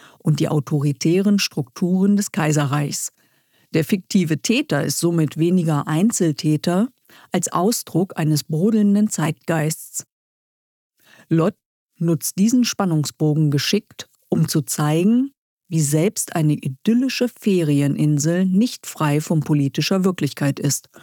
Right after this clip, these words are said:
und wie selbst scheinbar ferne Machtverhältnisse Einfluss auf das Leben einfacher Menschen nehmen. Wie gelingt es dir eigentlich, Spannung in eine historisch so gerahmte Geschichte zu bringen,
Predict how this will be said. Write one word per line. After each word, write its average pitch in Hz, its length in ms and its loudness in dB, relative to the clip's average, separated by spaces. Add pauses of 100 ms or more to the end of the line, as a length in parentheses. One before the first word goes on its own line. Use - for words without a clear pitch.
(300)
und 190 160 0
wie 202 80 4
selbst 202 340 -2
scheinbar 247 480 0
ferne 247 480 0
Machtverhältnisse 156 1160 0 (120)
Einfluss 208 640 0
auf - 180 -8
das - 200 -6
Leben 190 440 2
einfacher 165 480 -2
Menschen 156 460 2
nehmen. 139 440 2 (1300)
Wie 190 120 2
gelingt 190 420 2
es - 120 -4
dir - 160 -2
eigentlich, 156 840 0
Spannung 254 640 0
in 170 140 -2
eine 156 220 0
historisch 233 840 0
so 254 260 2
gerahmte 190 580 0
Geschichte 180 520 -2
zu 143 160 -2
bringen, 151 440 2